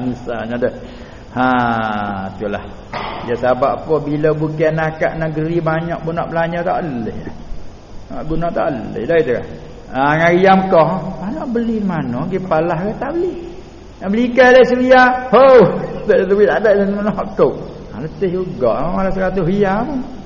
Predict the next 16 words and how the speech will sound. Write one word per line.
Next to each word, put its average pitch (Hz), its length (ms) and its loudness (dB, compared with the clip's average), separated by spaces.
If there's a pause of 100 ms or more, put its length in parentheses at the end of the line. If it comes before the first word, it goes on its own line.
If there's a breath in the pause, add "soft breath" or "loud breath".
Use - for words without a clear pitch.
(580)
Kenapa 165 280 2
itu? 160 240 8 (560)
Ha, - 160 -4 (160)
sebab 135 160 2
dia 139 160 2
kena 143 320 4
akad 147 240 2
ni. 202 60 -2 (180)
Nak 165 80 2
tanya 165 320 2
tu 147 160 -2
yang 156 120 2
punya. 160 260 -2 (640)
Nak, 147 160 -2
nak 156 120 0
terima 160 240 0